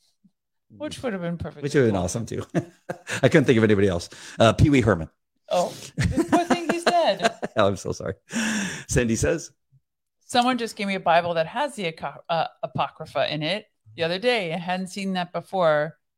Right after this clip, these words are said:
Speaker 1: and I'm interested to see what they say."
Speaker 2: Oh.
Speaker 1: Cool.
Speaker 2: Very good. And Lisa says,
Speaker 1: Exactly. "Carrie, Satan is setting up his minions to set, uh, is using his minions to set up for the rapture and the tribulation."
Speaker 2: Yeah.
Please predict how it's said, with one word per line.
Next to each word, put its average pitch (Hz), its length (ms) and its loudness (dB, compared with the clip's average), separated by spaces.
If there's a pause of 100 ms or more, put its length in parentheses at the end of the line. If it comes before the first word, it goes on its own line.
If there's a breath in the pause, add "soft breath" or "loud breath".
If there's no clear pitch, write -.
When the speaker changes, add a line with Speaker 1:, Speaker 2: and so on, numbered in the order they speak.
(100)
Speaker 1:
and 160 80 -6
I'm 165 100 -4
interested 175 460 -10
to 180 100 -10
see 147 600 -14
what 185 240 -20
they 226 120 -14
say." 240 440 -12 (420)
Speaker 2:
Oh. 151 200 -8 (720)
Speaker 1:
Cool. 220 540 -8 (360)
Speaker 2:
Very - 140 -10
good. - 240 -12 (720)
And 92 160 -8
Lisa 90 240 -8
says, - 360 -6 (200)
Speaker 1:
Exactly. 160 420 -6
"Carrie, 240 320 -2
Satan 185 380 -8
is 165 100 -8
setting 240 340 0
up 240 160 0
his 202 220 -6
minions 185 640 -2
to 170 100 -6
set, - 360 -4
uh, 156 280 8
is 156 240 -4
using 208 220 -2
his 190 140 -4
minions 196 260 -2
to 175 100 -4
set 160 200 -2
up 156 120 -6
for 156 60 -8
the 147 100 -4
rapture 131 380 -4
and - 120 -12
the - 60 -12
tribulation." - 720 -18 (520)
Speaker 2:
Yeah. 85 360 0